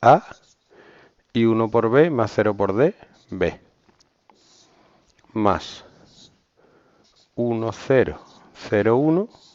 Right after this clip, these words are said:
Multiplicar un número por una matriz, cinco por una, cinco, quince, diez, cinco, menos uno, cero, cero, uno.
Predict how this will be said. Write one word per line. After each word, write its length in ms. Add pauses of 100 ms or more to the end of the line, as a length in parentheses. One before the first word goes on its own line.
(1300)
Multiplicar 520
un 100
número 280
por 160
una 160
matriz, 460
cinco 280
por 160
una, 240
cinco, 840 (360)
quince, 760 (920)
diez, 380 (120)
cinco, 920 (260)
menos 500 (1300)
uno, 300
cero, 420 (460)
cero, 380
uno. 180